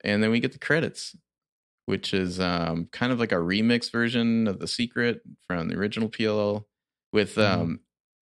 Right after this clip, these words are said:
Speaker 1: correct me if I'm wrong, this is all from memory. I believe it was, like, kind of like this, like, Saw type footage from A's
Speaker 2: Yeah.
Speaker 1: Lair. Was that kind of
Speaker 2: Yeah.
Speaker 1: what we were getting?
Speaker 2: Kind of, yeah.
Speaker 1: Just, like, a lot of, like, weird shots of, uh, a lair, and it's kind of, like, grungy and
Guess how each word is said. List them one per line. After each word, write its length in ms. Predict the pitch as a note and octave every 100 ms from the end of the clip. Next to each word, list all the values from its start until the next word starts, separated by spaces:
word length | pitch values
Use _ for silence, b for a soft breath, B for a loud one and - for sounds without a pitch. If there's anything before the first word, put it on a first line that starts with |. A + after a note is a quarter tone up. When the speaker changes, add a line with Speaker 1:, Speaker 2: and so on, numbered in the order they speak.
| _ _ _ _ _ - B2 F3
Speaker 1:
correct 240 | D#3+ D#3
me 60 | D#3
if 80 | C3+
I'm 140 | A#2
wrong, 360 | G2+ E2+ E2 E2
this 320 | - F2 -
is 80 | F#2+
all 160 | G2
from 160 | G#2 G2
memory. 360 | E2 C#2+ C#2 -
I 80 | F#2
believe 320 | G2 C3 D#3
it 100 | A2
was, 180 | B2+ A#2+
like, 220 | G#2 -
kind 220 | A#2+ B2+
of 100 | A#2+
like 140 | A#2+ -
this, 180 | G#2
like, 180 | G2 D#2+
Saw 460 | - - F2 F2+ G#2+
type 360 | - A2+ A2 -
footage 380 | A#2+ A#2+ A#2+ -
from 120 | E2+
A's 200 | G2 F#2+
Speaker 2:
Yeah. 40 | E2
Speaker 1:
Lair. 360 | - A2 A#2 -
Was 140 | G2+ G2+
that 120 | -
kind 140 | A#2
of 40 | A2+
Speaker 2:
Yeah. 40 |
Speaker 1:
what 100 | G#2+
we 60 | A2+
were 80 |
getting? 360 | A2+ A#2 B2 B2+ _ _ _ -
Speaker 2:
Kind 220 | B2+ F#2+
of, 60 | F2+
yeah. 140 | F2 -
Speaker 1:
Just, 160 | -
like, 140 | A2 G2+
a 40 |
lot 220 | F#2+ F#2+
of, 80 | F#2+
like, 160 | F#2 F2+
weird 260 | F#2+ F#2
shots 440 | - F2 F2+ - F#2+
of, 220 | F2+ F#2+
uh, 240 | F2 F2 E2+
a 80 |
lair, 480 | F2 F2+ F2+ F2+ F2+
and 80 | F2
it's 140 | E2+
kind 180 | - F2+
of, 120 | F2 F2
like, 260 | E2+ E2+ - - _ _ _
grungy 840 | F#2+ F2+ F2 F2 F2+ E2+ E2+ E2+ E2+
and 340 | E2+ E2+ F2+